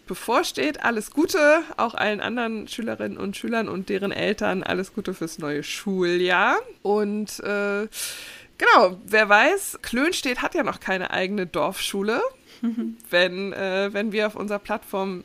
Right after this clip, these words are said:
Speaker 1: sowas mal etablieren, äh,
Speaker 2: Ich
Speaker 1: Maria,
Speaker 2: bin an
Speaker 1: dann
Speaker 2: Bord auf jeden Fall.
Speaker 1: wollte ich grad sagen, dann bist du auf jeden Fall safe eine Ansprechpartnerin, die ich da anzapfen werde.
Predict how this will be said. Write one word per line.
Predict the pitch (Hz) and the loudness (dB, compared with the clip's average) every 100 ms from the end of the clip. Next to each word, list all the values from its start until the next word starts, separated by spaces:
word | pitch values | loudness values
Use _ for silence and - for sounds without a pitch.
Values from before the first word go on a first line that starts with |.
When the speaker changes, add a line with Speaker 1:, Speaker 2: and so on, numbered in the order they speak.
| _ - | _ -12
Speaker 1:
sowas | - 190 214 208 | -6 -4 -4 -4
mal | 190 190 190 | -2 0 0
etablieren, | 190 214 - 185 202 240 302 330 | -2 -2 -4 -2 0 2 0 -4
äh, | - 277 285 285 | -6 -4 -4 -4
Speaker 2:
Ich | - | -6
Speaker 1:
Maria, | 269 | -2
Speaker 2:
bin | 220 285 | 2 4
an | 220 | 2
Speaker 1:
dann | 202 | 2
Speaker 2:
Bord | 214 233 | 2 2
auf | 185 185 | 0 -2
jeden | 190 185 190 | -4 -4 -4
Fall. | 185 185 190 202 | -6 -4 -2 4
Speaker 1:
wollte | 254 - | 4 2
ich | - | -4
grad | - 320 | 0 2
sagen, | 269 233 180 180 208 | 4 6 6 2 -4
dann | 208 214 | -4 -6
bist | - - | -8 -4
du | |
auf | 202 - | -4 -4
jeden | 233 277 | -4 -4
Fall | - 214 214 208 - - - - - - | -2 2 2 0 -8 -16 -16 -18 -20 -16
safe | - - 233 294 320 | -8 2 4 4 0
eine | 285 - | -4 -2
Ansprechpartnerin, | 202 - 175 - 160 - 156 170 170 | -4 -6 -8 -6 -8 -6 -6 -8 -8
die | |
ich | 156 - | -10 -8
da | 214 | -4
anzapfen | 202 247 - 208 - 190 | -2 -2 -2 -4 -4 -2
werde. | 156 156 160 180 | 2 2 2 -2